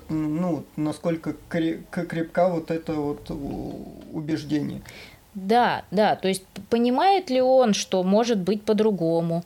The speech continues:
Speaker 2: что для него нормальные отношения. То есть если предложить человеку описать, ну, нормальные отношения, как они
Speaker 1: Мгм.
Speaker 2: строятся, сколько времени партнеры проводят вместе,
Speaker 1: Мгм.
Speaker 2: ну, как бы вот вам хотелось проводить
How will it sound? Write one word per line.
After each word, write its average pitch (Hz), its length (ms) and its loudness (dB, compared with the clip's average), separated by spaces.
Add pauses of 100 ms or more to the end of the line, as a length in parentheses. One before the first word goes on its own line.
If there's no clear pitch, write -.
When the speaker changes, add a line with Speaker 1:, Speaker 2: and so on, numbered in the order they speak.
Speaker 2:
что - 260 4
для 240 180 0
него 233 260 4
нормальные 208 600 4
отношения. 175 720 0
То - 80 -2
есть 170 140 0
если 196 220 0 (180)
предложить 196 460 0
человеку 247 480 2
описать, 269 380 2 (280)
ну, 320 80 -2
нормальные 240 460 4
отношения, 185 460 2
как 208 220 2
они 170 160 0
Speaker 1:
Мгм. 165 100 0
Speaker 2:
строятся, 156 440 0
сколько 339 320 0
времени 190 420 2
партнеры 190 480 2
проводят 180 520 0
вместе, 165 440 -2
Speaker 1:
Мгм. 151 360 -2
Speaker 2:
ну, 302 100 2
как 214 180 2
бы 170 80 -2
вот 165 180 -2
вам 170 200 0
хотелось 220 480 2
проводить 160 500 -2